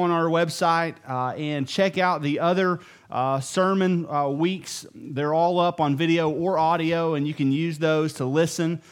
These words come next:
uh, or watch and try to catch up. But I think this is one of the coolest series that we've done since Stone Point started. Uh, I've just really enjoyed seeing the picture and the culmination, uh, as just kind of the wedding picture between us and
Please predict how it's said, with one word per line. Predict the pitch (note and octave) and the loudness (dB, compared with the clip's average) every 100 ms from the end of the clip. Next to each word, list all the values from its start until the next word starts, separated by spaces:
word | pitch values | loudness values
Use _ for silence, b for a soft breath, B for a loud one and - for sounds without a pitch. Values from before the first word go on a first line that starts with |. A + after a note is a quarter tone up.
| B - | B -6
uh, | A#2+ B2 | -4 -2
or | - B2+ B2+ | -2 -2 -2
watch | C#3 D#3+ F3 D3 - | 0 2 2 0 -4
and | C3 | -4
try | - E3+ | -2 0
to | D#3+ | 0
catch | - F3 D#3+ - | -2 -2 -2 0
up. | E3 D#3 - | 0 0 -2
But | C#3 - | -2 -2
I | E3+ A3+ D4 | 2 4 4
think | - F#3+ E3+ | 2 0 2
this | E3 G3 | 0 0
is | E3 | 0
one | D3+ E3+ D#3+ | 0 2 2
of | |
the | C3+ B2 _ _ | 0 -4 _ _
coolest | - - C4+ B3+ A#3 - | -8 -2 0 0 -2 -2
series | G3+ G3 D#3+ C#3 | 0 2 2 2
that | C#3+ D3+ | 0 0
we've | E3+ D#3 | 0 0
done | E3 D#3 | 0 0
since | D3+ C3 - | 0 -4 -4
Stone | - D#3 | -2 -2
Point | D3 C#3+ G#2+ | -2 -4 -4
started. | - C#3 B2+ G#2 B B B | 0 0 0 -4 B B B
Uh, | B2+ | -2
I've | C#3+ | 0
just | D#3 D3+ | 0 -2
really | D#3 G#3+ B3 B3 | 2 2 4 2
enjoyed | G#3 D#3+ D#3 F#3 F3+ D3+ | 2 2 2 2 2 0
seeing | B2+ - F#3 G3 G3 F#3 | -2 -6 0 0 0 0
the | D3 | 0
picture | - G3+ F3 F#3 | 2 0 0 -2
and | D#3+ | -2
the | |
culmination, | C3+ G3 G3 F3 E3+ F3 F3+ E3+ B B B | 2 2 2 2 2 0 -2 -6 B B B
uh, | A#2+ B2+ C3 C3 | -2 0 0 0
as | D3+ D3+ C#3 - C3 | 0 0 -2 -6 -8
just | D#3+ - | -6 -2
kind | G3 | 0
of | E3+ | 0
the | C#3 | 2
wedding | C3+ E3+ F#3+ F#3+ F3 | 4 4 4 4 0
picture | F#3+ F3+ F#3+ F3 | -2 -2 -2 -2
between | D#3 E3 D3+ C#3+ | -2 -2 0 0
us | F3+ G3+ G3 - | 2 2 2 -2
and | C#3+ C3 | -2 -2